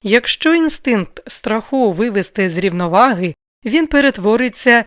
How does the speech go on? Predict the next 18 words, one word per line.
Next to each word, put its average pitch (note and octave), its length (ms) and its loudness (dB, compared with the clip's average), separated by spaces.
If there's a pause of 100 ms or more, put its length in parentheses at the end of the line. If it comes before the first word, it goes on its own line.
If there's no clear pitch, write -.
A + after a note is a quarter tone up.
(200)
із A3+ 140 2
захисника G#3 880 0 (220)
на C4+ 160 2
катастрофу. F#3 920 -4 (320)
Самозбереження G3+ 1080 0
і A3+ 160 -6
страх — A#3+ 560 -4 (160)
дві G3 460 -2
сторони G#3+ 720 -2 (260)
одного C4 520 0
фундаментального G3+ 1000 2
інстинкту. F3 840 -4 (440)
І A#3+ 120 2
якщо C#4+ 540 2
не A#3 120 4
навчитись A#3+ 680 0
обмежувати G#3 800 -2
страх, B3+ 540 -2